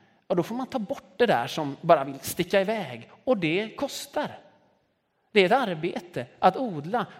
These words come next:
Odlingsmetaforen förutsätter ett arbete. Ett långsiktigt arbete, uthålligt arbete. Men Gud står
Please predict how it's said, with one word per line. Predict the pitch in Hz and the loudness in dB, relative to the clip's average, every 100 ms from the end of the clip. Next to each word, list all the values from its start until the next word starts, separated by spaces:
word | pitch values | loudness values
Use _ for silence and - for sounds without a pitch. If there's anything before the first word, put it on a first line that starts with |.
| - | 2
Odlingsmetaforen | 285 214 175 170 180 180 - 262 262 | 2 4 2 2 2 0 0 -2 -2
förutsätter | 269 226 165 - 143 160 | 2 2 2 -2 0 0
ett | 156 - | 0 0
arbete. | 233 156 147 240 247 - 135 113 - _ _ _ _ _ | -2 -2 -4 -4 -6 -8 -10 -10 -12 _ _ _ _ _
Ett | - | -2
långsiktigt | 165 233 196 - 247 214 | 2 4 2 -4 -8 -4
arbete, | 202 143 127 127 - | -2 -2 -4 -6 -2
uthålligt | 269 202 - 240 208 | -2 -2 2 2 4
arbete. | 190 147 135 - 143 139 - - - _ _ _ _ _ _ _ _ _ _ _ _ _ _ _ _ _ _ _ _ _ _ _ _ _ _ _ _ _ _ | 2 2 -4 -2 -2 -2 -4 -20 -20 _ _ _ _ _ _ _ _ _ _ _ _ _ _ _ _ _ _ _ _ _ _ _ _ _ _ _ _ _ _
Men | - 156 | -4 -4
Gud | 175 208 | -4 -8
står | - 117 82 | -12 -12 -12